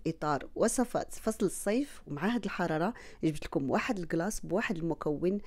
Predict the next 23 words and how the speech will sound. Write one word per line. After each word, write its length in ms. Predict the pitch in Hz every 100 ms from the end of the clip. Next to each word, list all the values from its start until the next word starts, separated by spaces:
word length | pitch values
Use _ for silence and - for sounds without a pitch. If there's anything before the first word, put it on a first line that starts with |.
| - -
اللي 300 | 143 151 151 - -
سحري 500 | - 247 - 226 - -
وما 140 | 226
يطيحش 300 | 233 - -
لكم 180 | 220 196
على 100 | 180
البال 220 | 208 -
انكم 320 | 190 - 202
ديروه 340 | 151 165 147 131
به. 160 | 147 - - - - - 160
كلاص 440 | 160 - - -
سهل 240 | 254 240
وبسيط 400 | 208 - - 381 - - - -
وبمكونات 720 | 403 339 - 190 185 202 -
اللي 340 | 185 175 185 - - -
في 100 | -
المتناول 540 | 233 202 160 165 190
ديال 140 | - -
الجميع. 380 | - 117 120 143 - -
بقاو 180 | - 196
معايا 260 | 123 123
تشوفوا 300 | - 190 -
المقادير 540 | 208 220 226 220 277